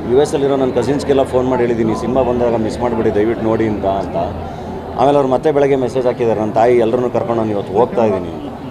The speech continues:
ಅಂದರೆ ನನಗದು, ಅದೊಂದು ಹೋಪ್ ಕೊಡುತ್ತಲ್ವ. ಓಕೆ, ಆ, ಈ ಥರದ್ದು ಸಿನಿಮಾ ಅಂದರೆ ಒಂದು, ಒಂದು ಡೀಸೆಂಟ್ ಸಿನಿಮಾ, ಒಂದು ಫ್ಯಾಮಿಲಿಗೆ ಅಂತಲೇ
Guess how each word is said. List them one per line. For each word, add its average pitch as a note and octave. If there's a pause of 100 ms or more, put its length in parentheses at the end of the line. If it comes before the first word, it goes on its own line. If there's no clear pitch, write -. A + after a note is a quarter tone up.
(220)
ಅಂದರೆ D3
ನನಗದು, D3+ (440)
ಅದೊಂದು D3+
ಹೋಪ್ C#3
ಕೊಡುತ್ತಲ್ವ. B2
ಓಕೆ, A2+ (400)
ಆ, F#2
ಈ C#3
ಥರದ್ದು D3
ಸಿನಿಮಾ C3+ (400)
ಅಂದರೆ B2
ಒಂದು, C3
ಒಂದು C#3+
ಡೀಸೆಂಟ್ C#3
ಸಿನಿಮಾ, A2
ಒಂದು A2+
ಫ್ಯಾಮಿಲಿಗೆ C3+
ಅಂತಲೇ B2+